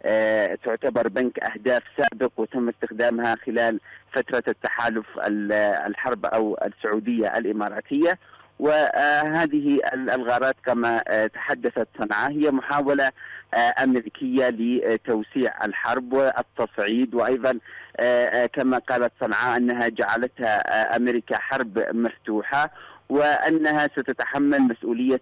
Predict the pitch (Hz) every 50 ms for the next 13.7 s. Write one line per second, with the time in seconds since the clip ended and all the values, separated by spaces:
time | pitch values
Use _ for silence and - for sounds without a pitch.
0 | - 127 123 123 123 123 123 120 107 - - 117 117 117 113 110 - - 127 123
1 | 127 123 - 131 104 104 98 - _ - - - - - _ - 110 117 120 117
2 | 107 101 127 131 127 131 135 139 - - - 123 156 160 151 147 - 123 139 143
3 | 123 135 123 113 120 123 131 131 123 120 131 123 127 - - 120 113 113 113 104
4 | 107 104 101 110 123 156 - - 165 - - 156 139 147 135 143 139 _ - 135
5 | 123 117 120 127 127 - 120 127 127 127 120 110 - - - - - - - -
6 | 113 117 117 127 143 147 143 123 127 104 107 - - - 117 - - 120 123 123
7 | - 113 104 82 117 123 117 117 113 - - 127 98 113 113 107 113 104 104 104
8 | 104 - - 123 131 135 147 156 - - 147 135 135 131 131 135 131 135 135 135
9 | 131 117 110 127 127 127 131 - - 117 117 117 - - 123 - - 113 113 127
10 | 131 127 117 117 120 117 117 135 143 147 143 - 127 101 - _ - - - -
11 | _ _ - - 113 117 117 117 113 117 120 123 123 120 120 - - 113 117 113
12 | 113 - - 131 120 101 123 120 117 117 117 - - 113 113 110 - - 120 110
13 | 101 110 127 147 156 156 - - 143 135 139 143 139 135